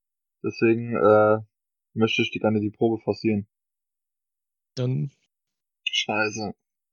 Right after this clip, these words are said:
Speaker 2: <laughs> Normal passiert dir jetzt irgendwas, ne?
Speaker 1: Ja.
Speaker 2: Ja, dir rutscht das Buch aus der Hand und, ähm,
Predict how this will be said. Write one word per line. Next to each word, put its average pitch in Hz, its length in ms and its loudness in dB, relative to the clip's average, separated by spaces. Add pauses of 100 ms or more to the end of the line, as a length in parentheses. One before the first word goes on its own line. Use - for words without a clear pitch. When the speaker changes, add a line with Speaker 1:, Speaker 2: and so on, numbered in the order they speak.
Speaker 2:
<laughs> - 680 0
Normal 131 340 4
passiert 175 380 6
dir 156 100 8
jetzt 139 160 4
irgendwas, 127 420 0
ne? 165 200 2 (1000)
Speaker 1:
Ja. 117 320 4 (460)
Speaker 2:
Ja, 131 220 6 (960)
dir 135 120 6
rutscht 151 340 4
das 165 120 4
Buch 262 320 6
aus 160 240 4
der 131 160 2
Hand 190 260 4
und, 156 360 -6
ähm, 143 420 4